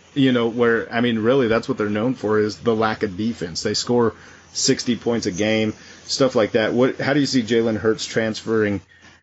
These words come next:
and, um, to Oklahoma? What do you think will be, what that'll be like for him?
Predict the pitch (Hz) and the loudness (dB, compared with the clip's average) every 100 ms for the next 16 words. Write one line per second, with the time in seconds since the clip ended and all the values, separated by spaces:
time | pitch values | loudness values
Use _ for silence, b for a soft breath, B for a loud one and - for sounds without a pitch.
0 | - 110 104 104 101 98 95 98 - - | -4 0 2 2 2 0 -2 -6 -8 -2
1 | 127 117 120 113 107 95 107 104 - 107 | 0 2 2 2 0 0 0 0 -2 -4
2 | 92 - 113 101 104 101 85 - - - | -4 -8 -6 -2 0 0 -2 -6 -14 -16
3 | - 120 110 110 104 101 95 92 107 107 | -4 -2 0 0 0 0 -2 -2 -2 0